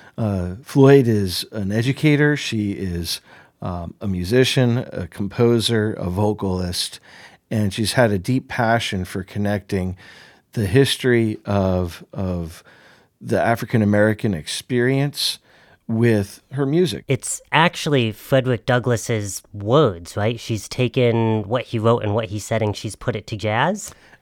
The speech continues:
Speaker 1: Absolutely. She has taken some of the speeches and some of the essays, even some letters, personal letters from Frederick Douglass, and composed them into musical pieces.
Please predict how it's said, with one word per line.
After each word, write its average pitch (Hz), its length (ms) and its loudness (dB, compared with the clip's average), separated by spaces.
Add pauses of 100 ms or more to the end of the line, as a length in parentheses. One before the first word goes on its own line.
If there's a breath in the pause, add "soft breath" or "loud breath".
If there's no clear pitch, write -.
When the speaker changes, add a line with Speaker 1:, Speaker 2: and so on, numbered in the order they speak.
(100)
Speaker 1:
Absolutely. 117 560 2
She - 160 -4
has 113 120 2
taken 110 520 -2
some 131 220 -2
of 135 40 0
the 143 80 0
speeches 127 420 2
and 101 160 -2
some 135 220 0
of 123 80 -4
the 110 160 -2
essays, 135 720 2
even 165 220 4
some 135 200 2
letters, 110 600 0 (460 loud breath)
personal 147 460 4
letters 104 520 2 (300 soft breath)
from 131 300 2
Frederick 113 320 2
Douglass, 87 440 -6 (380 loud breath)
and 107 420 0 (400)
composed 123 800 4
them 113 220 -2
into 104 480 -4
musical 107 460 -2
pieces. 98 520 -4